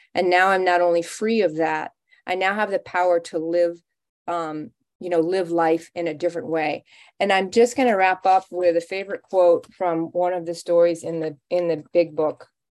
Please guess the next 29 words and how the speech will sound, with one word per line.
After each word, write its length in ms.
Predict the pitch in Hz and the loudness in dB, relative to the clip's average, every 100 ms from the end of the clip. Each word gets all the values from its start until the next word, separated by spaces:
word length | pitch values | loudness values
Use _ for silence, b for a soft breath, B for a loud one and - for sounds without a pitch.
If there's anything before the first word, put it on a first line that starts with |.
| - | -2
that 160 | 175 | 2
I 120 | 160 156 | 2 2
love. 360 | 175 165 151 | 2 2 0
It's 160 | 165 - | -6 -8
in 120 | 175 | -6
the 60 | 170 | -4
third 280 | 185 185 | -4 -4
edition. 460 | 175 160 170 170 156 | -2 -2 -2 -4 -10
It's 120 | 147 | -10
called 340 | - 175 165 170 | -2 0 0 -2
Me, 280 | 180 185 | -4 -4
an 140 | 170 165 | -4 -4
Alcoholic. 720 | 165 165 156 151 147 151 - _ _ _ _ _ _ _ _ - | -6 -8 -4 0 0 -2 -8 _ _ _ _ _ _ _ _ -10
And 460 | 175 165 160 160 156 | -6 -4 -2 -4 -4
it 140 | 165 | -4
says, 280 | - 170 165 | 4 4 4
"Here 540 | - 226 233 233 233 - | -2 -2 4 4 4 0
I 140 | 185 | -2
found 400 | 175 190 185 185 | -2 -4 -2 -2
an 140 | 175 170 | -2 -4
ingredient 720 | 165 170 202 190 190 180 - | -6 -8 -8 -6 -6 -4 0
that 160 | 170 | 0
had 180 | 170 160 | 0 -4
been 180 | 156 160 | -4 -2
lacking 500 | 175 185 196 185 175 | -2 -2 -4 -4 -2
in 120 | 160 | -4
any 340 | 170 196 202 | -4 -4 0
other 260 | 175 175 170 | 2 4 2
effort 460 | 170 165 170 156 | 0 0 -2 -2